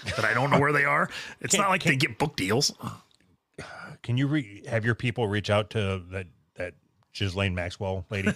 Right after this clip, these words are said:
Speaker 1: <laughs>
Speaker 2: See
Speaker 1: Yeah.
Speaker 2: if
Speaker 1: Sure, why not?
Speaker 2: Okay, where was Epstein's money coming from? <laughs>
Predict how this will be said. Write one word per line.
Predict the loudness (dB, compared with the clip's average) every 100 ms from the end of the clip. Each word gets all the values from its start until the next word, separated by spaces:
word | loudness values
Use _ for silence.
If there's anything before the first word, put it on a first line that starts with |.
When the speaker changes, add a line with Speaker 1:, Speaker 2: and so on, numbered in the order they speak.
| -4
Speaker 1:
<laughs> | _ -10
Speaker 2:
See | -4
Speaker 1:
Yeah. | -2
Speaker 2:
if | -4 -6 -16 -16 -20 -20 -20 _ _ _ -4
Speaker 1:
Sure, | 0 0 -2 -4
why | 0
not? | 0 -2 -14 -16 -18 -20 _ _ -20 -18 -18 -8 0
Speaker 2:
Okay, | 2 4
where | 6 10
was | 10 8
Epstein's | 4 4 2 6
money | 4
coming | 6 6 4
from? | 2 0
<laughs> | -4